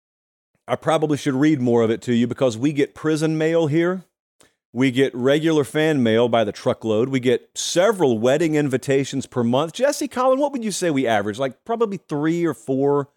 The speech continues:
wedding invitations per month. But I gotta, I gotta be honest with all of you. This Sunday, I will reveal to you the greatest single piece of mail or package, et cetera, that I have ever gotten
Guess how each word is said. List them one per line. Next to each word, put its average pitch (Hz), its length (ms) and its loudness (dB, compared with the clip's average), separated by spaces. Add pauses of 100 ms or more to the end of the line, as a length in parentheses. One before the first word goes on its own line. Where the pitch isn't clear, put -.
(380)
wedding 143 320 2
invitations 131 580 -2
per - 180 -6
month. 120 440 0 (1300)
But 117 100 -2
I 120 120 2
gotta, 120 280 2 (180)
I 107 100 -12
gotta 120 180 0
be 131 160 0
honest 135 320 -2
with 120 120 -2
all 120 240 2
of 98 140 0
you. 98 220 -6 (1040)
This 131 280 0
Sunday, 107 540 0 (580)
I 135 200 0
will 147 260 0
reveal 131 400 0
to 117 140 -4
you 107 460 0 (200)
the 113 240 -2
greatest 131 800 -2 (400)
single 151 800 -2
piece 156 300 -4
of 131 120 -4
mail 139 340 2
or 123 220 0
package, 135 560 -4
et 117 120 -8
cetera, 127 400 0
that 113 120 2
I 123 180 2
have 120 180 0
ever 123 260 0
gotten 104 480 -4